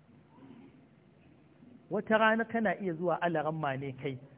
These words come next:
ka ce, "قل هو الله الصمد." Wallahi shaytan zai yi. Zai yi yiwuwa samu wannan kuskuren. Ina jin bara kafin bana ɗin nan,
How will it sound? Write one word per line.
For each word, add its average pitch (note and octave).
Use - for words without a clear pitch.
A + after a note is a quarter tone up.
ka D#3
ce, F3+
"قل F3+
هو F#3
الله D#3+
الصمد." C#3
Wallahi C4
shaytan G3
zai E3
yi. B2
Zai D4+
yi C4
yiwuwa G3
samu F#3
wannan G#3
kuskuren. E3
Ina G#3
jin F3
bara D3+
kafin D3+
bana F#3
ɗin F#3
nan, C#3+